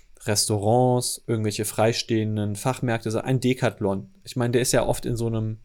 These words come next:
Fachmarktpark, wo dann so mehrere Immobilien sind. Und wenn man jetzt mal schaut, in Deutschland zum Beispiel ist ja die Defama-Aktie, die Deutsche Fachmarkt, äh,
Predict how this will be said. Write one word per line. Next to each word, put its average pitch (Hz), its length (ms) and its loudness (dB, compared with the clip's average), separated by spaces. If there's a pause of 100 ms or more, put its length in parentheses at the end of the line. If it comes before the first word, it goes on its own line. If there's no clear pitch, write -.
(120)
Fachmarktpark, 143 1200 -2
wo 120 140 2
dann 113 140 0
so 110 100 -4
mehrere 120 340 2
Immobilien 156 540 0
sind. 156 260 0 (260)
Und 123 120 -4
wenn 123 100 2
man 120 100 2
jetzt 117 180 -2
mal 113 120 0
schaut, 143 340 2 (320)
in 120 80 -6
Deutschland 127 320 2
zum 127 100 -6
Beispiel 120 220 0
ist - 100 -2
ja 117 60 0
die 110 360 -4
Defama-Aktie, 143 880 0
die 113 300 -6
Deutsche 117 280 -2
Fachmarkt, 147 640 -4
äh, 135 360 2